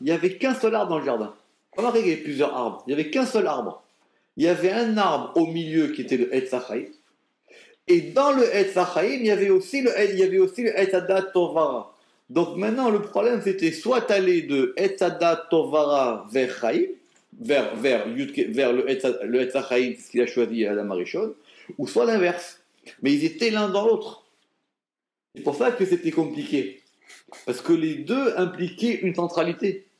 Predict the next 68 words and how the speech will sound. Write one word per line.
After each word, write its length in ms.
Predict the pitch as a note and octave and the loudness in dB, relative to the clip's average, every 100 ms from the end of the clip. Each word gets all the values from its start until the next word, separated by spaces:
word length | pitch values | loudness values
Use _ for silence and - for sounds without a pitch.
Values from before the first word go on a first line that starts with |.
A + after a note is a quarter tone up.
| _ _ _ _ | _ _ _ _
C'est 80 | - | -2
pas 100 | B3 | 2
comme 200 | A3 F#3 | 2 0
on 80 | E3+ | 0
croit 220 | E3+ E3+ | 0 0
qu'il 140 | D3+ | 0
y 20 | |
avait 100 | D3 | -2
une 100 | D#3+ | -4
forêt, 420 | - - D3+ D#3+ F3 | -4 0 2 4 2
il 40 | |
y 20 | |
avait 160 | D3+ D3+ | 2 -2
plein 180 | D3 C#3 | -2 2
d'arbres. 280 | B2+ G#2+ C#3 | 2 0 -2
En 40 | |
fin 100 | F#3+ | -4
de 60 | F#3+ | 0
compte, 140 | A#3+ | 2
il 40 | G#3+ | 2
y 20 | |
avait 200 | G#3 G#3+ | 2 2
un 140 | A#3 | 2
seul 220 | A#3+ A#3 A#3 | 2 4 4
arbre. 300 | F3+ - - _ _ - - - | 0 -4 -16 _ _ -12 -12 -2
Il 80 | - | 2
y 40 | |
avait 280 | F3 D3+ - | 4 2 0
un 160 | A#3 C4 | 0 0
seul 280 | - F#3+ D3 | 2 2 2
arbre, 340 | - - - - - | 2 0 -2 -8 -6
enfin, 120 | - | 0
il 120 | D#3 | 4
y 200 | D#3+ D#3 | 4 4
avait 220 | F3 F3 C#3 | 2 2 -2
deux 400 | - B3+ G3+ A#3 | 0 0 2 2
arbres 240 | A#3+ F#3+ | 2 2
en 180 | F3+ C#3 | 0 -2
un. 100 | C3 - _ _ _ _ _ _ - | -10 -18 _ _ _ _ _ _ -6
Simplement, 300 | D3 F3+ A3+ | -2 0 0
il 80 | G3 | 0
se 80 | |
trouve 240 | - G#3 - | 0 -2 0
que 100 | E3 | 0
le 100 | E3 | 0
Etz 140 | E3+ | 0
Hachaim, 280 | D#3 - - | -4 -2 -2
il 280 | E3+ F#3+ E3+ | 0 0 0
est 200 | E3 - | -4 -6
plus 220 | A3 A#3 | -4 -2
central 720 | - G#3+ F3+ - - A#3 B3+ | -2 -2 -2 -6 -2 0 0
que 100 | - | 2
l'autre. 380 | F3 D3 - - _ _ _ C3+ | 2 0 -8 -20 _ _ _ -4
Donc, 180 | C#3+ | 0
il 60 | F#3 | 2
y 20 | |
avait, 140 | F#3+ F#3+ | 2 2
si 100 | G3 | -2
tu 120 | F3+ | -2
veux, 200 | E3 D#3 | 2 2
un 100 | C#3 | 0
petit 520 | C#3+ A#3 A#3+ E3+ F#3+ | -4 -2 -2 -2 -4
centre 420 | - G#3+ C4+ - | -2 -2 -2 0
et 60 | F#3 | 0
un 140 | F3 | 0
centre 340 | E3+ G#3+ - - | -2 -2 -2 -4
plus 140 | D#3+ | 0
large. 320 | C#3+ A#2+ - | 0 0 -8